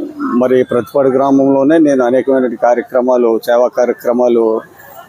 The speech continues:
చేసిన విషయం ప్రతిపాడు ప్రజలందరికీ తెలిసిన విషయం. ఎన్నో, ఆ, ఇక్కడ ఈ షెల్టర్ కట్టడం, వృద్ధుల్ని, ఆ, దృష్టిలో పెట్టుకొని షెల్టర్ కట్టడం జరిగింది.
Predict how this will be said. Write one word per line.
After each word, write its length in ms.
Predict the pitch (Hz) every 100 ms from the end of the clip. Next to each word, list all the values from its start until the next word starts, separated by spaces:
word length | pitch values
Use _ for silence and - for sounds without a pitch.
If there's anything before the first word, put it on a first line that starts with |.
| - 143
చేసిన 280 | 135 151 139
విషయం 380 | 135 - 160 180
ప్రతిపాడు 400 | 131 113 113 131
ప్రజలందరికీ 680 | - 120 123 135 131 139 -
తెలిసిన 380 | 143 131 113 135
విషయం. 400 | 131 - 165 196 - - - - - - - -
ఎన్నో, 540 | 123 143 147 139 117 113
ఆ, 460 | 117 113 113 - 123 123 - 143
ఇక్కడ 380 | 123 143 139 139
ఈ 240 | 147 147
షెల్టర్ 640 | 139 143 139 147 147 135 127 - - - -
కట్టడం, 480 | 120 123 143 139
వృద్ధుల్ని, 580 | 131 120 156 151 135 123 117 - - - - - 120
ఆ, 300 | 123 120 120 107
దృష్టిలో 280 | - 151
పెట్టుకొని 400 | 143 139 - 151
షెల్టర్ 680 | 165 135 123 139 139 131 123 -
కట్టడం 340 | 123 123 135
జరిగింది. 500 | 127 120 127 127 160